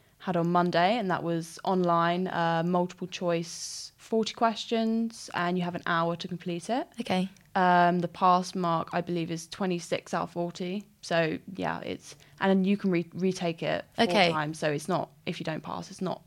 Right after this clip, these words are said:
Speaker 1: a big of a deal.
Speaker 2: Yeah,
Speaker 1: You
Speaker 2: not
Speaker 1: have
Speaker 2: the end of the
Speaker 1: time.
Speaker 2: world.
Speaker 1: Then we also have a coding exam, which is in the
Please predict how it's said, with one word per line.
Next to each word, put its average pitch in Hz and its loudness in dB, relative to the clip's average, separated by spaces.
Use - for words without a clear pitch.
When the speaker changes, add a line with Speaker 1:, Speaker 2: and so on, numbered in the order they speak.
Speaker 1:
a - -8
big - -10
of - -16
a - -20
deal. - -4
Speaker 2:
Yeah, 190 6
Speaker 1:
You 170 2
Speaker 2:
not 185 2
Speaker 1:
have 175 -2
Speaker 2:
the 190 2
end 160 4
of 160 0
the 175 4
Speaker 1:
time. - 4
Speaker 2:
world. 104 -6
Speaker 1:
Then 190 6
we 196 4
also 202 4
have 180 6
a 170 2
coding 196 2
exam, 180 2
which 202 -8
is 165 -6
in 160 -2
the 156 -4